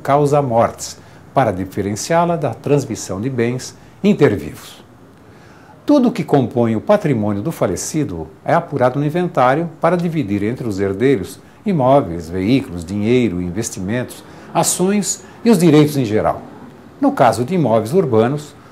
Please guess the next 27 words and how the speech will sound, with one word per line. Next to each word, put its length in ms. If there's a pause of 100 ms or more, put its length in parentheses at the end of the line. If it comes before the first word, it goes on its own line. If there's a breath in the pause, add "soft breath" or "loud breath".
(120 loud breath)
o 100
valor 340
adotado 540
para 200
cálculo 480
do 200 (100)
I 100
T 240
C 240
M 180
D 260 (320 loud breath)
será 300
o 40
que 140
constar 540
no 100
lançamento 680
do 80
I 60
P 280
T 220
U 160
municipal. 720 (540 loud breath)
Quando 260
for 260
imóvel 440
rural, 440